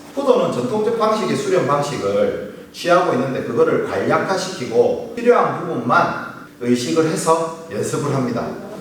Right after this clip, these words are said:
그 부분을 잊지 말아 주시고 뭐 호흡에 여러 가지 의미가 있고 뜻이 있겠죠. 너무 복잡해요. 특히 돌려막기 같은 경우에는 그런 거 다 버렸습니다. 푸도는. 근데 그 중에 필요한 부분을 취해서 훈련을 하는 겁니다.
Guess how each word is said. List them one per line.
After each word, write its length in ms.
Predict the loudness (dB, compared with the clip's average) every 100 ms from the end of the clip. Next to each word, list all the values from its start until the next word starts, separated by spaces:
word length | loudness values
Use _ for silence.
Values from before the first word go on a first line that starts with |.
| -4
그 80 | 2
부분을 760 | 2 2 2 2 2 -2 -8 -10
잊지 220 | -8 -2
말아 440 | 2 4 4 2 -4
주시고 720 | -6 -4 -2 -2 -2 -4 0
뭐 220 | 4 6
호흡에 400 | 8 6 6 2
여러 240 | 2 4 4
가지 220 | 4 2
의미가 480 | 0 0 0 2 2
있고 220 | 2 -2
뜻이 280 | -2 -2 -2
있겠죠. 420 | -2 -4 -2 -4
너무 220 | -2 0 2
복잡해요. 600 | 2 4 2 2 -2 -2
특히 220 | -4 -2
돌려막기 440 | 0 2 2 2 2
같은 280 | 0 -2 -2
경우에는 580 | -2 -2 -4 -4 -10 -14 -14 0
그런 220 | 2 4
거 140 | 2
다 140 | 0 2
버렸습니다. 520 | 4 4 4 -4 -8
푸도는. 400 | -8 -8 -6 -6
근데 480 | -2 2 4 4 0
그 60 | -4
중에 280 | -2 -4 -2
필요한 400 | 0 2 2 -2
부분을 280 | -2 -4
취해서 420 | -4 -4 -2 0 -2
훈련을 520 | -2 -2 0 0 0
하는 200 | -2 0
겁니다. 440 | -2 -6 -8 -10